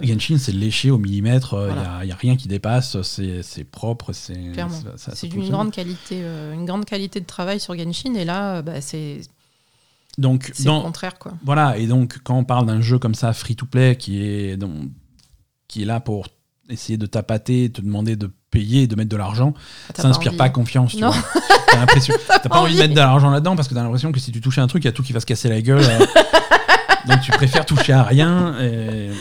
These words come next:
Speaker 1: Mais bon.
Speaker 2: Ouais,
Speaker 1: Voilà.
Speaker 2: non, ça donne pas envie.
Speaker 1: C'est
Speaker 2: C'est, moi, pour moi, c'est pas, c'est
Speaker 1: Ça
Speaker 2: pas
Speaker 1: donne
Speaker 2: du,
Speaker 1: pas envie.
Speaker 2: pas
Speaker 1: Non,
Speaker 2: du
Speaker 1: c'est
Speaker 2: tout
Speaker 1: pas
Speaker 2: au
Speaker 1: fini.
Speaker 2: niveau de, de Genshin.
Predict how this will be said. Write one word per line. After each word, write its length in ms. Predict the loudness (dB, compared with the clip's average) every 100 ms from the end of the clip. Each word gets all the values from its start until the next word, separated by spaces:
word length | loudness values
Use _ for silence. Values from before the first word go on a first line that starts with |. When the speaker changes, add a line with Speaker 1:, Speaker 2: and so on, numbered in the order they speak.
| 2
Speaker 1:
Mais 100 | 4
bon. 120 | 4
Speaker 2:
Ouais, 60 | 2 -8 -20 _ -4
Speaker 1:
Voilà. 340 | 2 4 4
Speaker 2:
non, 140 | 0 -2
ça 140 | -2
donne 180 | -2 -2
pas 120 | -2
envie. 260 | -2 -4 -8
Speaker 1:
C'est 120 | -8 -6 -4 -4
Speaker 2:
C'est, 40 | -4
moi, 160 | -6 -8
pour 180 | -6
moi, 140 | -6 -6
c'est 200 | -6 -8
pas, 260 | -8 -8
c'est 100 | -6
Speaker 1:
Ça 60 | -2
Speaker 2:
pas 40 |
Speaker 1:
donne 100 | 0
Speaker 2:
du, 40 | 2
Speaker 1:
pas 80 | 0
envie. 120 | 0
Speaker 2:
pas 80 | 2
Speaker 1:
Non, 120 | 2
Speaker 2:
du 40 |
Speaker 1:
c'est 40 | 2
Speaker 2:
tout 40 | 2
Speaker 1:
pas 60 |
Speaker 2:
au 40 | 0
Speaker 1:
fini. 100 | 0
Speaker 2:
niveau 260 | -2 -4
de, 240 | -6 -8 -8
de 160 | -8
Genshin. 320 | -8 -8 -10